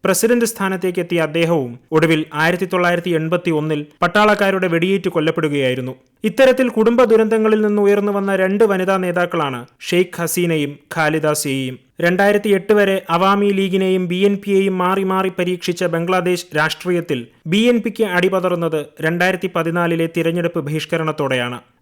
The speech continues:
രണ്ടായിരത്തി പതിനാലിലെ വിജയത്തിനു ശേഷം ബംഗ്ലാദേശ് രാഷ്ട്രീയം ഷെയ്ഖ് ഹസീനയിൽ മാത്രമായി ചുരുങ്ങി.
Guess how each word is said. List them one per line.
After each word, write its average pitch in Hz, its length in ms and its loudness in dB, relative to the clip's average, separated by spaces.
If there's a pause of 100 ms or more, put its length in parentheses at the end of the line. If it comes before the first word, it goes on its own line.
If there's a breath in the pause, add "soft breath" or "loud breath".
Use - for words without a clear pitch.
രണ്ടായിരത്തി 247 440 2
പതിനാലിലെ 214 560 2
വിജയത്തിനു 202 440 0
ശേഷം 175 400 -4
ബംഗ്ലാദേശ് 175 600 -2
രാഷ്ട്രീയം 160 540 -4 (160)
ഷെയ്ഖ് 202 320 0
ഹസീനയിൽ 180 480 -2
മാത്രമായി 160 520 -2
ചുരുങ്ങി. 127 400 -8